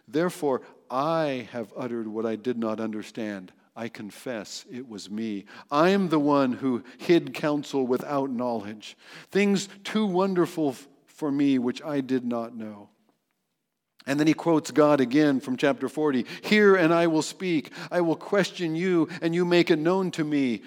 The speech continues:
you said. "I had heard of you by the hearing of the ear, but now my eyes see you. Therefore I despise myself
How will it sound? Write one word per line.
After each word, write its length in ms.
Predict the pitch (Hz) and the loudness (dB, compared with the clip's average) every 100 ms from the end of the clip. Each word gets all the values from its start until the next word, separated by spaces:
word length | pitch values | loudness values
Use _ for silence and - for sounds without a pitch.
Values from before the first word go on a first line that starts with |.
| - | -8
you 220 | 139 131 | -2 -2
said. 480 | - 160 127 143 160 - _ _ _ _ _ - - | 0 0 2 0 -4 -14 _ _ _ _ _ -20 -10
"I 140 | 127 135 | -6 -4
had 240 | 123 120 107 - | -4 -6 -8 -10
heard 260 | 170 180 160 | -6 -4 -4
of 260 | 127 104 | -8 -8
you 440 | 110 104 101 113 123 _ _ _ | -8 -8 -8 -12 -18 _ _ _
by 220 | 110 117 | -8 -6
the 80 | 110 | -6
hearing 400 | 101 123 123 135 | -6 -6 -6 -4
of 160 | 131 131 | -6 -8
the 160 | 139 113 | -8 -6
ear, 340 | 107 107 - _ - - - | -8 -14 -20 _ -20 -20 -6
but 140 | 110 | -6
now 400 | 107 120 135 151 | -6 -6 -6 -6
my 440 | 151 131 123 120 | -6 -6 -6 -6
eyes 360 | 135 120 117 113 | -8 -8 -6 -6
see 380 | - - 151 139 | -8 -8 -8 -8
you. 260 | 113 101 | -6 -8
Therefore 640 | 95 120 131 127 - 123 123 | -6 -4 -4 -6 -10 -12 -10
I 160 | 120 | -10
despise 840 | 110 104 - - - 127 151 156 131 | -10 -12 -14 -14 -8 -4 -4 -6 -8
myself 800 | 117 110 - - 143 160 175 | -8 -8 -10 -8 -6 -6 -8